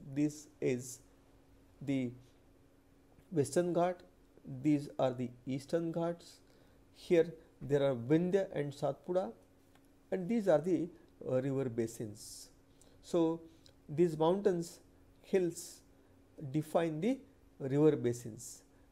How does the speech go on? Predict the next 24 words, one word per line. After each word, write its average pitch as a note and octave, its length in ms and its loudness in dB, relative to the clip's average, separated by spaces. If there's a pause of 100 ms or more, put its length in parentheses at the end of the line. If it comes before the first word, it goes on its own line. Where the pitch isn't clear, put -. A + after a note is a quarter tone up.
(140)
and D3 340 -2
the D#3+ 240 -4 (560)
ridge F#3 380 6
lines F3 360 4 (120)
of D3+ 180 4
these C#3 220 -4
mountains B2 760 -4
form F#3+ 300 2 (580)
the A3 180 -2 (880)
demarcating E3+ 760 2 (180)
boundaries C3+ 580 4 (120)
of C3 160 -2
the A3 160 0 (260)
river B2 340 2
basins. - 640 -8 (580)
So D3 380 2 (240)
these E3+ 240 4
are D3+ 120 8
the C#3+ 140 0
river D3 220 8
basins, B2 560 -4 (420)
the D3 60 -8
Ganga C3+ 360 2
basin, A#2 580 -4